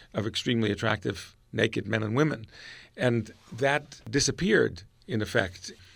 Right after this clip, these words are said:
in late antiquity and early medieval world. You get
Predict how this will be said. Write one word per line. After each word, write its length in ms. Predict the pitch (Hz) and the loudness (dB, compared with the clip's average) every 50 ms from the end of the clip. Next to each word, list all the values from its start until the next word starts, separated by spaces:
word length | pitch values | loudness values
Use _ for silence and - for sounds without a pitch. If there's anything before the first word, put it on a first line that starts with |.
| - - | -4 0
in 160 | 120 110 113 113 | 0 2 4 6
late 200 | 123 127 123 113 | 6 6 8 6
antiquity 520 | 110 104 - 131 - - 113 104 107 95 | 4 4 2 0 0 0 0 0 0 0
and 80 | 98 104 | 0 0
early 180 | 104 104 104 | 0 0 0
medieval 480 | 101 107 104 107 104 - - - 98 90 - - - - - - - | 0 0 -2 -2 -2 -2 -2 -4 -4 -6 -10 -18 -20 -20 -20 -12 -8
world. 380 | - - 98 123 143 151 120 | -6 -4 -2 0 -2 -2 -2
You 80 | 120 117 | -4 0
get 240 | - 127 123 - | 2 2 2 2